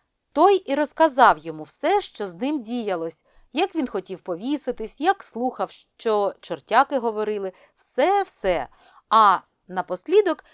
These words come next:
навалив він усякого добра два кораблі та й подарував дядькові, сказавши: «Я забуваю все те, що ти мені робив. Бери собі оці два кораблі з усім добром.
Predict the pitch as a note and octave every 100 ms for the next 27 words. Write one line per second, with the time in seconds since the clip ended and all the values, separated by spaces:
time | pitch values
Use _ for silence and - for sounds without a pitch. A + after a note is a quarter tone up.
0 | _ G#3 G3+ G#3+ D#4 F#4 C4+ G#3+ G3 A3
1 | - F#3+ F#3 G#3 G#3 G#3 F4 D4 C#4+ C4+
2 | B3+ A3 B3+ A#3+ - _ C#4+ F4 B3 F#3
3 | E3 D3 G#3 F#3+ D#3+ C#3+ - C#3+ D3 -
4 | - G4 B3+ E3 - - - _ _ _
5 | - E3+ C4+ D#4+ - F3+ A3+ A#3+ D4 G4
6 | F4+ - D4 - A3+ C4+ - - A3+ F#3+
7 | G3 F#3+ F#3+ G3 E3 D3+ - _ _ _
8 | F3+ A3+ D#4+ G4 - F3+ A#3+ - C4+ -
9 | A#3 F#3+ G3 - F3 D#3 A#3 E4+ - _
10 | - F#3 A3 - - B3 F4 C#4+ G#3+ F#3
11 | D#3+